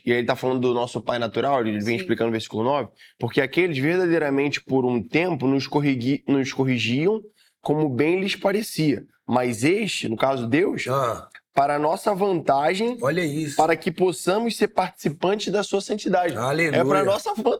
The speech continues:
Speaker 1: é pra
Speaker 2: É
Speaker 1: nossa
Speaker 2: verdade.
Speaker 1: vantagem, é pro
Speaker 3: Deus.
Speaker 1: nosso crescimento, né? E essa palavra disciplina no, no, no original é paideia. E ela tem a ver com a, a disciplina do corpo, disciplina infantil, olha isso.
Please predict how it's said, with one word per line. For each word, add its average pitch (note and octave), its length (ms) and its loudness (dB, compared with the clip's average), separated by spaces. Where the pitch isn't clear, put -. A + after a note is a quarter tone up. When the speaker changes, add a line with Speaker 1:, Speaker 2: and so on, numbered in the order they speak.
Speaker 1:
é F3+ 120 4
pra F3+ 160 0
Speaker 2:
É - 20 -2
Speaker 1:
nossa F#3+ 200 0
Speaker 2:
verdade. F3+ 260 2
Speaker 1:
vantagem, F3 260 2
é G4 40 4
pro - 80 2
Speaker 3:
Deus. - 100 4
Speaker 1:
nosso F#4 220 0
crescimento, A3+ 600 0
né? D3+ 360 2
E C#3+ 60 2
essa D3+ 220 0
palavra D3 680 0
disciplina C#3 640 2
no, C#3 300 2
no, C3 360 2
no B2+ 140 2
original B2+ 800 0
é C#3+ 120 -4
paideia. D3 680 2
E C3 400 0
ela D3+ 180 4
tem D#3 220 0
a D#3 60 0
ver D3 180 2
com E3 400 0
a, C3 720 2
a A2+ 60 0
disciplina D3 500 0
do D3 120 0
corpo, D#3+ 440 0
disciplina D#3 400 0
infantil, D3+ 460 0
olha D#3+ 120 2
isso. C#3 260 -2